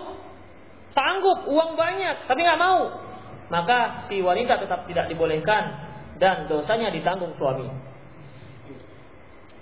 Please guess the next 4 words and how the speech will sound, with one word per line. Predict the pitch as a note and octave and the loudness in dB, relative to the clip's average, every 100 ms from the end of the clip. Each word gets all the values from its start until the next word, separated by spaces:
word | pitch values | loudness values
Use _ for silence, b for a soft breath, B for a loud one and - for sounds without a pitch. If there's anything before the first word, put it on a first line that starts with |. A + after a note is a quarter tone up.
| - - - - - - - - - - - - - - - - - | -20 -20 -20 -20 -20 -20 -20 -20 -20 -20 -20 -20 -20 -20 -20 -20 -12
Kalau | C3 D3+ | -4 0
suaminya | E3+ G3 G3 | 2 2 2
nggak | E3+ | 4
mau, | C4+ | 4